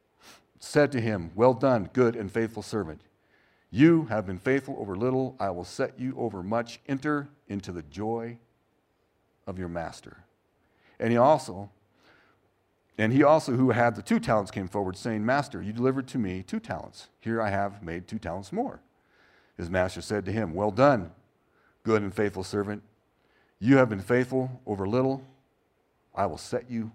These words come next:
over much. Enter into the joy of your master.' He who also had received the one talent came forward, saying, 'Master,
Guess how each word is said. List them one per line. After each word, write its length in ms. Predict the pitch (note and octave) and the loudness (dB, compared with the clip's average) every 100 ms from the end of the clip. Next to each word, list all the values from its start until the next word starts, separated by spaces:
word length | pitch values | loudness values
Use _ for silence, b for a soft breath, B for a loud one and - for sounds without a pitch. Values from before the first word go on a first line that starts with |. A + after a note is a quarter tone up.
| - | -8
over 200 | G#2+ G2 | -8 -4
much. 420 | F#2+ - - - _ _ _ | -6 -8 -14 -20 _ _ _
Enter 460 | C3 C3+ D#3 D#3+ D#3+ b b b b - | 0 2 2 2 0 b b b b -6
into 200 | G#2 G2+ | -6 -4
the 140 | F#2+ | -8
joy 540 | E2 A#2 A#2+ A#2+ A#2 A#2+ _ _ - | 0 2 4 2 -2 -6 _ _ -4
of 100 | G#2 | -2
your 80 | |
master.' 540 | G#2+ G#2+ G#2 - E2 - _ b b b b b | 2 4 2 -4 -14 -16 _ b b b b b
He 180 | - G3 | 2 6
who 120 | G3 | 8
also 580 | F#3 D#3 E3+ F#3 F3+ F3 - _ | 8 6 6 4 2 0 -10 _
had 200 | C3+ C3 | 0 2
received 480 | B2+ C3+ B2+ B2+ G#2 | 0 4 4 4 -2
the 80 | |
one 220 | B2+ A#3+ C4 | 0 2 2
talent 300 | C3+ A2 F#2+ | 2 0 -2
came 180 | G2 | -6
forward, 400 | F#2 G2+ F#2 D#2+ | -4 -4 -4 -6
saying, 280 | - G3 E3 | 0 2 2
'Master, 460 | G3 A3+ - A2 | 2 0 -2 -6